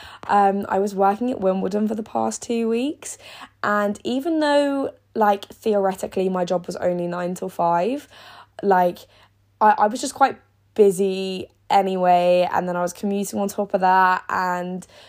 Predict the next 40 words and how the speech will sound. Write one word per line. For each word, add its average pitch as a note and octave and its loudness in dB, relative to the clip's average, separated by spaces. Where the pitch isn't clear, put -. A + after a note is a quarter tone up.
trying G3 0
to A#3 -2
make G3+ 0
the - -4
most F#3 0
of, F3 0
like, G3 -2
if C4+ 2
you're E4 2
in, D4 -2
i-, - -6
like, C#4 -2
if, D4 -6
if A#3+ -4
you C#4 -4
went D#4 2
to D4 -12
the E4+ 0
school C#4 0
that A#3 4
I G3+ 4
went F3+ -2
to F3+ -2
and, F#3 -4
like, G3+ 2
obviously G#3+ 2
now F#3+ 2
being F#3 0
at - -4
Durham F#3 4
and F#3 -4
things F#3 -6
like F#3 -2
that, F3+ 0
like, F3+ 0
I, A#3+ 4
I A#3+ 6
have C4 4
never A3 4
had G#3 2